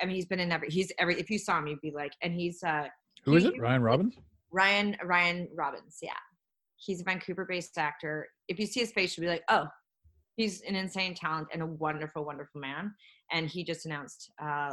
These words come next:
Speaker 1: last week that he is, he's, he's had it up the hump and thankfully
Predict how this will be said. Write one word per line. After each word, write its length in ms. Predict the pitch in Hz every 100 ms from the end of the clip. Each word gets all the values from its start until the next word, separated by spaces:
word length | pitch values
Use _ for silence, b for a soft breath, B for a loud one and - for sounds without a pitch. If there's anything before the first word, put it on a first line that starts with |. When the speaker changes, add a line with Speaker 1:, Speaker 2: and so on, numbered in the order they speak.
| -
Speaker 1:
last 240 | 151 147 -
week 220 | 156 131 - _ _ _ _
that 220 | 156 151 - -
he 220 | 156 151
is, 440 | 143 143 - - -
he's, 360 | 165 156 147
he's 360 | - 156 151 143 -
had 180 | 170
it 180 | 185 190 - _ _ -
up 120 | 170 -
the 60 |
hump 260 | 165 165 165 -
and 300 | 156 151 147 -
thankfully 640 | 165 156 _ 156 151 151